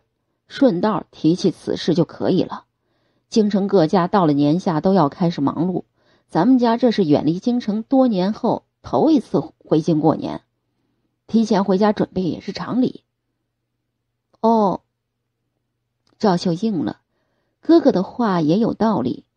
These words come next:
正式辞行这种事儿就让他出面吧。不过他明天同样可以去看望王爷和世子的，就像平时那样。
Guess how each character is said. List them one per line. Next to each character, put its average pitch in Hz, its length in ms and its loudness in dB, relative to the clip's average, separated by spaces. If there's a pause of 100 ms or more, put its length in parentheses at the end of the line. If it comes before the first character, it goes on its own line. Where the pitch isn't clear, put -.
(180)
正 285 200 6
式 254 140 -2
辞 - 280 -2
行 208 300 -2
这 233 140 0
种 113 160 -4
事 - 160 -4
儿 143 140 -2 (260)
就 190 100 -6
让 147 220 -4
他 202 200 -10
出 - 220 -8
面 151 240 -2
吧。 - 160 -12 (600)
不 269 100 0
过 285 140 6
他 294 100 4
明 233 180 4
天 262 220 2
同 175 300 0
样 254 200 0
可 - 180 -2
以 202 120 2
去 - 160 -4
看 277 340 -2
望 151 200 -2
王 139 180 -2
爷 160 120 -2
和 151 140 -8
世 160 240 -6
子 - 280 -10
的， - 160 -8 (640)
就 285 120 0
像 269 180 2
平 214 240 -4
时 - 180 -8
那 233 160 -2
样。 151 300 0